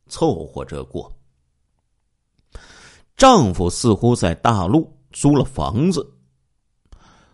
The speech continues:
同什么女人同居，潘女士多次去广州去捉奸。那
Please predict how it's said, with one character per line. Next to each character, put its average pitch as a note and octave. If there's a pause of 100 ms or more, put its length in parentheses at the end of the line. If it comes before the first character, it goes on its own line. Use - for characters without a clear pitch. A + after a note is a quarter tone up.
(160)
同 A3+
什 G#3
么 B3+
女 F#3+
人 F#2+
同 C#3+
居， F#3+ (1040)
潘 A2+
女 D#2
士 -
多 G#2+
次 - (480)
去 -
广 D2
州 G#2+
去 F2
捉 G#2+
奸。 C3 (1200)
那 G#2